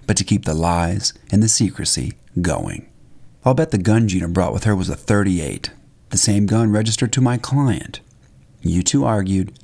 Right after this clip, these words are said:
then got into a fight, didn't you? You choked her, but she was stronger than you thought. People get awfully strong when someone is trying to kill them,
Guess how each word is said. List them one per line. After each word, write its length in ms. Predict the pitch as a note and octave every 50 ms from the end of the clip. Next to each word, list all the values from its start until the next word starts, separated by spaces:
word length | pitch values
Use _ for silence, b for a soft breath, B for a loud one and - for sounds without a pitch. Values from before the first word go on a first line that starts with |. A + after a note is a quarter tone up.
| - -
then 160 | G2+ G#2 G#2+
got 220 | F#2 G#2 E2 -
into 180 | - G2 A2 A2
a 40 | G#2
fight, 480 | G#2 - - F#2+ D#2+ B1 - - -
didn't 280 | - F2 D2+ - E2 D2
you? 220 | C2+ G#1 G1+ - - _ - - - - - - _ -
You 120 | - G#2+ G#2
choked 360 | - - A#2+ A#2 B2+ - -
her, 200 | F2 - - - - - - - - - _ -
but 100 | - B2
she 120 | - - G3+
was 140 | F#3+ C3+ -
stronger 340 | - - G#2+ F#2+ F2 F2 E2+
than 140 | E2 D#2+ D2
you 100 | C2+ C2
thought. 460 | - - C2+ A#1 G#1+ G#1 - - - b b b b b b b b b b b b b b
People 220 | - A#2 G2+ G#2
get 100 | A2 G#2+
awfully 280 | A2 G#2+ G#2+ - - G#2
strong 540 | - - - G#2+ G#2+ A2+ A2+ G#2+ G2+ F2 F2
when 180 | E2 D#2+ D2
someone 280 | - - F#2 F2+ F2 E2+
is 80 | E2+
trying 220 | - - F#2+ F2+ F2
to 80 | E2
kill 280 | - - - A#2 G#2 F#2
them, 260 | E2 - - - -